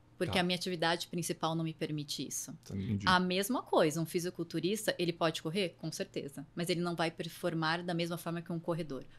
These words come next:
Speaker 1: Porque ele tem muito músculo, então ele tem um peso muito maior, tá?
Speaker 2: Uhum.
Speaker 1: Então a gente, ah, colocar de fato qual é a sua expectativa, qual é a sua realidade.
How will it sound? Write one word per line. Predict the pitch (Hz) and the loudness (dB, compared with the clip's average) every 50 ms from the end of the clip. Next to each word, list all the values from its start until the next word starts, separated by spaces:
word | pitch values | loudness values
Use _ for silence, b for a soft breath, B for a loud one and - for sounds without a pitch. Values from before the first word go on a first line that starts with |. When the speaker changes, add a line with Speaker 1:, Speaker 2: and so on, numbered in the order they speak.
| - | -8
Speaker 1:
Porque | - 165 - 180 | -4 -2 0 0
ele | 170 | 2
tem | 170 202 185 | 2 4 4
muito | 180 180 170 170 170 180 180 170 - 175 | 6 6 4 4 4 2 0 0 0 0
músculo, | 165 156 151 151 - 185 | 0 0 0 -2 -2 -2
então | 170 170 180 | 0 2 0
ele | 175 170 | 0 0
tem | - 185 175 | -2 -4 -4
um | 175 170 | -4 -6
peso | - - 180 180 180 165 160 | 0 4 4 4 4 4 2
muito | 156 156 151 - - | 0 -2 -2 0 2
maior, | - 160 143 139 143 131 117 117 113 110 | 2 4 4 4 2 0 0 -2 -4 -2
tá? | - 156 143 143 120 | 0 0 2 2 0
Speaker 2:
Uhum. | 147 175 B B B B - | -2 -4 B B B B -4
Speaker 1:
Então | 233 - 269 | 0 2 4
a | 262 | 6
gente, | 269 269 269 269 - 302 285 277 B B B B B B B - | 6 6 4 4 2 0 -2 -2 B B B B B B B 0
ah, | - 240 240 240 240 240 | 2 4 4 4 6 8
colocar | - 277 294 285 - 254 | 8 8 8 6 4 2
de | 247 247 - - | 2 2 0 2
fato | - 294 190 180 - - 190 | 4 4 4 2 -2 -6 -4
qual | - 214 202 | -2 0 0
é | 196 | 0
a | 196 | 0
sua | - 208 | -2 -4
expectativa, | 202 - 208 - - 202 - 196 190 | -4 -4 -6 -6 -6 -6 -6 -6 -4
qual | - 214 | -2 -2
é | 208 | -2
a | |
sua | - - 220 | -2 -2 -4
realidade. | 208 233 254 - 554 539 494 - 165 151 147 - 156 156 | -4 -4 -4 -4 -2 0 0 0 0 -2 -4 -6 -8 -10